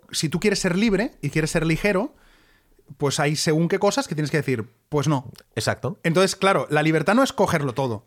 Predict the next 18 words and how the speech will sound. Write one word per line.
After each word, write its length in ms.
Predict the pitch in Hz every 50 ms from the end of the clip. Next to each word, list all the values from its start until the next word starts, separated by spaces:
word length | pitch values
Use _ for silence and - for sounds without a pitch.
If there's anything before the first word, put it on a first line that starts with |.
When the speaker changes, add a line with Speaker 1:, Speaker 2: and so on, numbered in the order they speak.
| _
Speaker 2:
Y 100 | 151 151 -
es, 200 | 156 147 131 123 -
es 120 | 123 -
más, 340 | - 156 156 117 - - - _ _ _ _ _ _ _ _ _ _ _
la 280 | - 131 131 127 120 123
ligereza 800 | 127 131 117 - 131 120 123 156 202 - - 190 185 233 - - _ _ _ _ _ _ _ _ _ _ -
exige 880 | 139 139 - - 156 - - 233 233 - - - 151 151 180 226 - _ _ _
un 200 | - 151 156 165
montón 580 | 156 147 135 127 117 110 - - 196 214 151 104
de 120 | 95 98
noes, 600 | 98 104 117 117 98 87 87 87 - - - - -
¿no? 280 | 120 151 220 277 277 - _ _
Speaker 1:
Claro. 500 | - 98 95 113 156 226 196 123 107 - _
Speaker 2:
O 60 | 110
sea, 260 | - - 127 113 104 -
que 160 | - 120 127
es 220 | 151 143 - - _ _ _ _ _ _ -
todavía, 520 | - 131 123 120 117 127 156 190 196 180